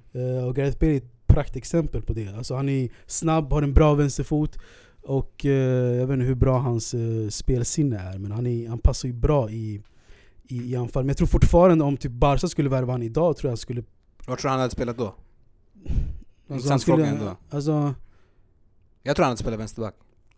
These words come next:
Speaker 1: För alltså, Jordi, han skulle konkurrera med Jordi Alba,
Speaker 2: Alltså,
Speaker 1: så
Speaker 2: om vi inte hade Jordi Alba då?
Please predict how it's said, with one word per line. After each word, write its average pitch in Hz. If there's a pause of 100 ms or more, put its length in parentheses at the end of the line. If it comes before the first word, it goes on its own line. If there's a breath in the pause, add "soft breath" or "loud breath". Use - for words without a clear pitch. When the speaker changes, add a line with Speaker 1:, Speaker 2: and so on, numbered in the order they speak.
(800)
Speaker 1:
För 156
alltså, 135
Jordi, 143
han 147
skulle 147
konkurrera 160
med 131
Jordi 135
Alba, 143
Speaker 2:
Alltså, 143
Speaker 1:
så 147
Speaker 2:
om 131
vi 135
inte 120
hade 113
Jordi 110
Alba 98
då? 110